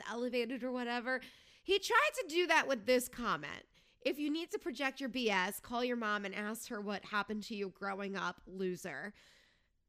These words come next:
No. You know, a better way of saying that would be hurt people hurt people.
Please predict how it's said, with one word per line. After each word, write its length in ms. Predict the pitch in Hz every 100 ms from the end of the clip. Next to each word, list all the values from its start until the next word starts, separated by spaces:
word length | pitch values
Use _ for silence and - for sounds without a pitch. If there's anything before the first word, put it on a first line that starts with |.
| _ _ _ _
No. 680 | 262 302 277 247 175 180 - -
You 160 | 277 370
know, 120 | 339
a 80 | 330
better 240 | 349 427 480
way 160 | 370 311
of 80 | 294
saying 320 | 294 262 254
that 200 | 226 220
would 120 | 220
be 160 | 202 202
hurt 280 | 262 262
people 280 | - 277 190
hurt 320 | 196 254 269
people. 640 | - 285 240 262 269 262